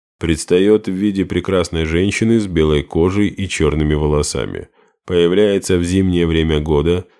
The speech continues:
заманивает случайных путников, замораживает, выпивает жизненную силу.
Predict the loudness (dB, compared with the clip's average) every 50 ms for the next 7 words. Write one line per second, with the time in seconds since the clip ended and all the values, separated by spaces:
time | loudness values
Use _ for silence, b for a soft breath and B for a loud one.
0 | b b b _ _ -14 -6 -4 -2 0 2 2 2 2 2 4 2 2 0 0
1 | -4 -4 -4 -4 -2 0 0 0 0 0 -2 -4 -6 _ -4 -4 -4 -2 -4 -4
2 | -2 -2 -4 -4 -4 -10 _ _ _ _ -14 -8 -4 -2 -2 0 0 -2 -2 -2
3 | -2 -2 -2 -2 -2 0 0 -2 -2 -4 -8 -16 _ _ -6 -4 -4 -2 -2 -2
4 | -2 0 0 0 0 -2 -2 -2 -4 -4 -6 -6 -4 -4 -4 -4 -2 -4 -4 -6
5 | -6 -6 -6 -6 -6 -8 -10 -14 _